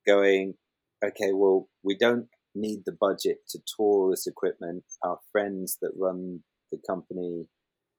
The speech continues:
are, are loaning the, loaning to us for free." Essentially, we had to become everyone. We were the audio engineers. Um, the only luxury we had was working with our friend who's an amazing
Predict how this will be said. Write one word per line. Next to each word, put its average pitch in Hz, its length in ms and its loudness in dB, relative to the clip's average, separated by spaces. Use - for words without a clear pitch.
are, 85 480 0
are 87 140 -4
loaning 92 720 -6
the, 90 160 -4
loaning 98 380 0
to 90 140 -2
us - 280 -10
for 90 80 -12
free." 90 520 0
Essentially, 113 500 0
we 101 60 4
had 104 180 -2
to - 100 -14
become 98 320 -2
everyone. 87 760 -2
We 90 140 -4
were 85 200 -6
the 82 240 -4
audio 107 280 2
engineers. 98 920 -4
Um, 87 420 -4
the 95 180 2
only 123 280 2
luxury 110 320 2
we 98 80 2
had 101 160 -2
was 98 280 0
working 95 300 -2
with 92 100 0
our 92 240 0
friend 95 300 -6
who's 90 180 -10
an 92 80 -10
amazing 90 720 -6